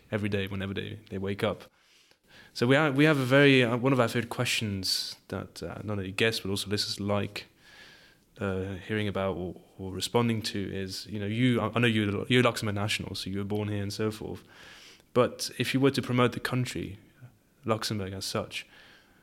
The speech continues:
what would you say, what would you like the most about the Grand Duchy? Professionally and, and of course, personally.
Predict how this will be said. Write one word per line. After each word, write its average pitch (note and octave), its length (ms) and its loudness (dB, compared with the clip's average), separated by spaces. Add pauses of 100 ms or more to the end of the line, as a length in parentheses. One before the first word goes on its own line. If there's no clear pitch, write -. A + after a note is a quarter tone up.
(320)
what A#2 180 -4
would A#2 120 0
you G#2+ 60 -2
say, A#2 280 4
what A2+ 180 0
would B2+ 120 2
you B2+ 60 4
like A2+ 140 2
the A#2 80 2
most A#2 420 4
about F#2 420 -6
the G2+ 80 -4
Grand G2+ 220 -4
Duchy? F#2+ 420 -8 (1080)
Professionally A#2 400 0
and, G2+ 260 -2
and G#2 200 -2
of G2+ 140 -8
course, G#2 220 -4
personally. G2 520 -6